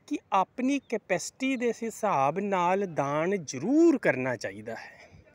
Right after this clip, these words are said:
ਔਰ ਇੱਕ ਅੱਛੀ ਗੱਲ ਹੈ, ਇੱਕ ਅੱਛੀ ਆਦਤ ਹੈ ਦਾਨ ਕਰਨਾ। ਲੇਕਿਨ ਸਭ ਤੋਂ ਵੱਡਾ ਦਾਨ ਬਾਬਾ ਜੀ ਕਹਿੰਦੇ ਹਨ, ਉਹ ਤਾਂ ਨਾਮ ਦਾਨ ਹੈ। ਇਹਦੇ 'ਚ ਕੋਈ ਸ਼ਿਕਵਾ ਨਹੀਂ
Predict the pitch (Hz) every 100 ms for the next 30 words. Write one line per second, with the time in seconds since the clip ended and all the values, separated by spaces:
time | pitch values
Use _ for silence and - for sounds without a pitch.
0 | _ - 277 302 269 - - 285 320 185
1 | 131 143 196 226 - - - 277 233 127
2 | 127 190 170 127 104 123 135 151 165 190
3 | 180 117 110 104 _ _ _ _ - -
4 | - - - - - 262 285 - 269 339
5 | - 349 302 180 165 226 208 196 190 214
6 | 220 185 - _ 185 175 185 190 202 180
7 | 175 196 170 185 190 196 190 190 214 196
8 | 151 139 151 180 175 156 151 156 123 156
9 | 143 113 - _ - _ _ _ _ _
10 | _ _ - 180 175 190 180 - _ _
11 | 208 226 269 269 233 196 - 185 180 180
12 | 170 160 180